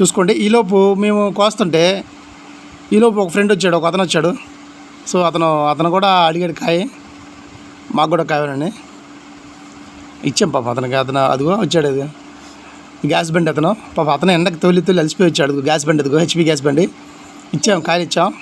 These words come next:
కాయ కోసి ఇచ్చాం. పాపం తినుకుంటూ వెళ్ళాడు ఆనందంగా.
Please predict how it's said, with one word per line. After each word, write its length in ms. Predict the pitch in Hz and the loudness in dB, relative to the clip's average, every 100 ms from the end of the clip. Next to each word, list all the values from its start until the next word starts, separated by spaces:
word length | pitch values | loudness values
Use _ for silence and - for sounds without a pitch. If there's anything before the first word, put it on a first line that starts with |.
| - - | -16 -2
కాయ 120 | 165 | -2
కోసి 260 | 160 175 170 | 2 2 2
ఇచ్చాం. 300 | - 165 202 - - - - - | 0 0 0 -6 -20 -20 -20 -6
పాపం 160 | 156 156 156 | -4 -2 0
తినుకుంటూ 280 | 170 185 175 | 0 2 2
వెళ్ళాడు 240 | 156 156 220 - - - - - 147 | 2 0 -4 -10 -20 -20 -20 -4 0
ఆనందంగా. 400 | 160 165 156 | 0 0 -4